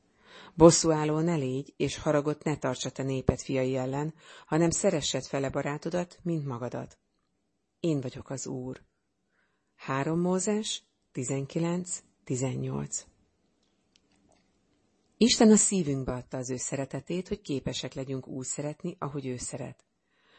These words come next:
Az ő szeretete isteni fajta szeretet. Nem hasonlítható az eredeti emberi szeretethez, mert az önző mindig csak a magáét keresi. Amikor újjászülettünk,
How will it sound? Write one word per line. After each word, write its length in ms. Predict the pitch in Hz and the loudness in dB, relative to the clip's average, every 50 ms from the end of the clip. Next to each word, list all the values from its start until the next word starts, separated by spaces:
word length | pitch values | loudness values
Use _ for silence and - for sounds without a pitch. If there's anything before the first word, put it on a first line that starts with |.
| - - - - - - | -20 -20 -20 -20 -20 -8
Az 200 | - - 147 185 | -4 -4 -2 2
ő 120 | 269 277 240 | 2 2 2
szeretete 680 | - - 202 190 190 180 - 180 - - 180 170 - - | 2 2 2 2 2 0 0 -2 0 0 -2 -2 -2 -2
isteni 380 | - 165 - - 147 127 131 127 | -2 -2 0 0 -2 -2 -2 -4
fajta 340 | - - 131 127 123 - | -2 -2 -2 -2 -2 -4
szeretet. 580 | 131 - - 139 127 127 - - 135 131 - - _ - - - - - _ _ | -6 -2 -2 -2 -2 -2 -2 -2 -4 -4 -4 -8 _ -20 -20 -20 -20 -20 _ _
Nem 240 | - 254 269 240 185 | 6 8 8 8 8
hasonlítható 800 | 165 170 160 - - 151 139 135 127 123 - - 147 - 139 139 | 6 6 6 6 6 6 6 6 4 0 0 -4 -2 0 2 2
az 180 | 135 131 135 | 2 2 4
eredeti 500 | - 165 156 143 131 131 - - 127 - - | 4 8 8 8 8 6 2 0 -4 -4 2
emberi 400 | - 160 156 147 135 131 - 127 | 4 6 6 8 6 6 4 4
szeretethez, 840 | 120 - - 135 135 131 - - 127 - - 147 156 165 165 - - - - - _ _ - _ _ | 4 4 4 4 4 4 2 0 -2 2 4 6 6 6 4 0 -10 -16 -20 -20 _ _ -20 _ _
mert 280 | 156 147 143 - - | 4 6 6 6 4
az 180 | 139 127 127 - - | 4 4 4 4 6
önző 680 | 165 156 165 170 170 170 185 185 185 185 185 190 - - | 8 8 8 8 8 8 6 6 6 6 4 0 2 8
mindig 300 | 196 190 165 139 131 127 | 10 10 10 10 8 6
csak 220 | - - 135 - | 4 -2 0 2
a 60 | 139 | 4
magáét 540 | 135 131 127 117 131 127 131 131 135 135 - | 4 4 4 4 4 4 4 4 2 0 0
keresi. 540 | - - - 135 123 - - 147 143 135 - - _ _ _ _ _ _ _ - - - - - - - | 0 0 2 2 2 2 2 2 2 0 -2 -8 _ _ _ _ _ _ _ -20 -20 -20 -20 -20 -10 2
Amikor 400 | - - 165 165 - 175 170 185 | 6 8 8 10 10 10 8 10
újjászülettünk, 1160 | - 202 202 214 214 214 214 202 - - 208 208 208 208 214 - - 220 220 220 220 214 - | 10 8 10 12 12 10 10 8 6 6 6 6 6 6 4 0 2 2 4 4 2 0 -4